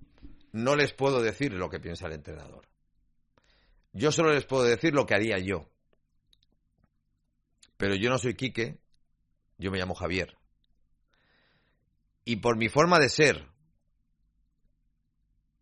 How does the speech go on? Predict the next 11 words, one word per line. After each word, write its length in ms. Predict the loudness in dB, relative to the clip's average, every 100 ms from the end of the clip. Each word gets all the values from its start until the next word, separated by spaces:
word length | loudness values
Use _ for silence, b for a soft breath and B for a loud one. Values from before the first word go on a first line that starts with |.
| _ _ -6
y 160 | -4
con 440 | 2 2 4 0 -6 _
la 200 | 0 2
capacidad 560 | 2 2 0 4 6 6
económica 840 | 4 4 4 2 2 4 4 2 -4
que 140 | 0
yo 240 | 2 0 -2
pudiera 480 | -4 0 2 2 2
tener 460 | 2 2 0 -2 _ -16
siendo 420 | -6 -2 0 -2
Quique, 440 | -2 -6 -10 -16